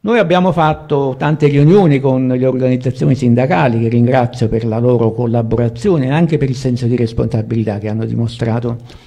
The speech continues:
in questo frangente, e abbiamo detto una cosa molto importante.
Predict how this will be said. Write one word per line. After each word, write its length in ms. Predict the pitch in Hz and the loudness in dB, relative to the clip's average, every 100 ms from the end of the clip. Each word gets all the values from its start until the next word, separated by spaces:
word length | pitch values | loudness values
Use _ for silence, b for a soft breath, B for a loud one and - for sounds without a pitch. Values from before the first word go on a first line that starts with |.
| b b b _ | b b b _
in 160 | 247 131 | -4 -4
questo 760 | 131 131 127 - 123 117 113 | 0 -2 -2 -2 0 2 0
frangente, 1040 | 113 - 123 123 120 101 98 101 - 165 165 | 0 2 4 4 4 2 0 -4 -2 -4 -4
e 220 | - 180 | -2 0
abbiamo 460 | 165 165 233 240 | 2 4 6 6
detto 880 | 185 220 214 - 170 160 151 - - - | 6 4 2 2 4 4 2 -2 -12 -4
una 220 | 180 160 | 0 2
cosa 260 | 214 220 | 0 2
molto 480 | 156 170 233 185 - | 4 6 6 6 4
importante. 720 | 123 110 113 - 107 101 - | -2 -2 -8 -8 -10 -12 -16